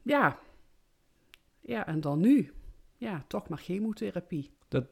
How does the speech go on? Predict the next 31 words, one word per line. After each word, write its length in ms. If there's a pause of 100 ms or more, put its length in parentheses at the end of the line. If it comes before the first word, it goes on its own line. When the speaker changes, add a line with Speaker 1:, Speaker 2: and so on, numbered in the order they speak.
Speaker 2:
daar 180
kwamen 260
ze 80
wel 160
zelf 240
mee? 100
Dat 100
was 100
wel 120
een 100
plan 280
B 220
dan 160
Speaker 1:
Ja. 120
Speaker 2:
van 100
hun? 300
Speaker 1:
Zij 240
zei 260
ook, 120
"Je 80
moet 160
gewoon 240
zo 80
snel 360
mogelijk 380
met 160
chemotherapie, 1000
eh, 280
gaan 240
beginnen." 440
Speaker 2:
Ja. 220